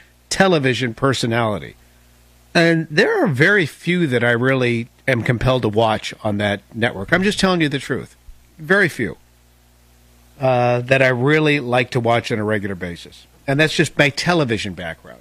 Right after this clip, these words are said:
But Fox News is a business entity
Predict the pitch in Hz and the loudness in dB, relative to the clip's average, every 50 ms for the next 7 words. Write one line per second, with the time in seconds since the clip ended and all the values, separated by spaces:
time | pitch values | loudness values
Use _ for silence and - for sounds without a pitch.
0 | - _ _ _ _ _ _ _ _ _ _ _ _ _ _ _ _ _ _ - | -20 _ _ _ _ _ _ _ _ _ _ _ _ _ _ _ _ _ _ -20
1 | _ _ _ - - 139 160 165 165 165 - - - - - 190 226 233 - - | _ _ _ -18 -4 0 2 2 2 2 -2 -8 -2 2 4 4 4 4 0 -2
2 | - 185 165 156 165 180 185 180 - - - 156 151 143 156 135 127 120 156 151 | -2 0 2 2 4 2 2 0 -2 -2 -2 0 0 2 0 0 0 2 2 2
3 | 139 - 160 151 143 - - - 151 139 131 - - 117 - 123 117 127 160 202 | 2 2 2 2 0 0 -2 -2 0 0 0 -2 -4 -4 -2 0 0 0 -2 -4
4 | - | -8